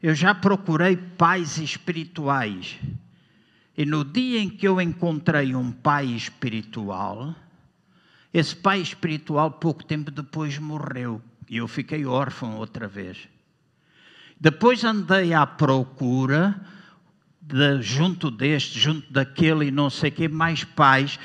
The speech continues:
e apareceram duas pessoas que eu pensei que poderiam ser meus pais, mas ao fim de menos de um ano, os dois me abandonaram. Então eu sinto-me órfão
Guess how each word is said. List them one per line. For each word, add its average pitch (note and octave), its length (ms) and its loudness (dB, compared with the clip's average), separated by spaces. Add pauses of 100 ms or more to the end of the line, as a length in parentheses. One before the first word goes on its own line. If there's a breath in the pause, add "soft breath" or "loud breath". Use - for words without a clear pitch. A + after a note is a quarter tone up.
(200 loud breath)
e E3+ 120 4
apareceram F3+ 1040 4 (300 loud breath)
duas F#3 640 0
pessoas G#3+ 460 0
que - 120 -2
eu A3 60 2
pensei A3 480 2
que - 120 -12
poderiam G3+ 420 -2
ser F#3 280 -2
meus E3+ 300 -2
pais, G2 560 -4 (240 loud breath)
mas E3+ 240 2
ao F3 100 4
fim G3+ 360 -4
de E3 420 -2 (100)
menos D#3+ 460 -2
de D3 80 -8
um E3+ 220 2
ano, C#3+ 340 -2 (240)
os C#3 180 -4
dois D3 280 -4
me D3+ 120 -4
abandonaram. C#3+ 800 -4 (960 soft breath)
Então D3+ 400 2
eu D3 160 2
sinto-me C3+ 600 -4
órfão G3+ 560 0